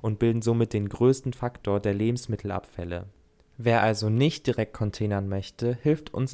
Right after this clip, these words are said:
allen sehr, wenn man das eigene Konsumverhalten hinterfragt.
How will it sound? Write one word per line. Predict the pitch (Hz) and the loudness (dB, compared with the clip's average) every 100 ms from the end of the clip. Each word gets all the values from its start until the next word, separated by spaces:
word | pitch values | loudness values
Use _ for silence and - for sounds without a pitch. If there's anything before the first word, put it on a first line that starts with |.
| - | -2
allen | 110 110 107 104 | 0 0 -2 -4
sehr, | 110 110 98 104 117 | -2 0 0 -2 -2
wenn | 123 | -2
man | 131 | 0
das | 131 - | -2 -4
eigene | - 107 117 | -2 -2 -2
Konsumverhalten | - 127 123 139 - 101 98 95 - 107 | -2 -2 0 0 -2 -2 -2 -4 -6 -8
hinterfragt. | 110 110 107 135 135 - 95 90 - - | -4 -4 -2 -2 -4 -6 -4 -6 -12 -20